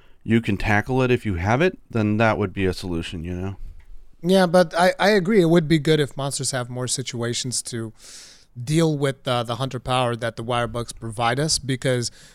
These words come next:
Speaker 2: clearly Capcom is going into this direction of, uh, people in my stream are even calling it Monster May Cry.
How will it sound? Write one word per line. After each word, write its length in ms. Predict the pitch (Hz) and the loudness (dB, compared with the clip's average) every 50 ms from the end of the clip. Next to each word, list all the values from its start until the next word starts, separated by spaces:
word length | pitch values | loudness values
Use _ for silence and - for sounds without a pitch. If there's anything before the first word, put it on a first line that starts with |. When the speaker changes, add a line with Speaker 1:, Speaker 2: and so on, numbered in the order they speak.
| - - | -20 -16
Speaker 2:
clearly 380 | - - 190 208 214 202 185 160 | -6 0 2 4 4 4 4 2
Capcom 500 | - - 151 151 156 - - 147 135 135 | 2 2 0 0 0 -2 -4 -4 -2 -2
is 140 | 131 117 120 | -2 -2 -2
going 260 | 135 131 131 127 127 | -2 -2 -2 -2 -2
into 300 | 123 127 123 - - 127 | -2 -4 -4 -8 -10 -8
this 280 | 117 123 120 - - | -6 -4 -2 -2 -2
direction 640 | - - 117 107 131 120 123 120 123 - - - 123 123 | -2 -4 -6 -6 -4 -2 -2 -2 -2 -2 -4 -6 -6 -6
of, 240 | 120 117 107 113 120 | -6 -6 -8 -8 -8
uh, 220 | 117 113 107 107 107 113 117 117 117 - | -6 -6 -6 -6 -8 -10 -14 -16 -8 -2
people 340 | - 147 - - 147 135 143 | -2 -2 0 0 0 0 0
in 100 | 135 131 | 0 0
my 120 | 131 123 120 | -2 -2 -2
stream 260 | - - 139 131 123 | -2 -2 -2 -2 -4
are 60 | 123 120 | -4 -4
even 160 | 113 123 117 | -4 -6 -8
calling 300 | - 135 123 120 120 120 | -6 -4 -4 -4 -4 -4
it 100 | 117 110 | -6 -6
Monster 480 | 123 120 120 120 120 - - - 127 | -6 -4 -4 -2 -2 -2 -2 -2 -2
May 160 | 120 120 120 113 | -4 -4 -4 -6
Cry. 420 | - - 123 113 113 117 127 147 | -6 -4 -4 -2 -2 -4 -6 -8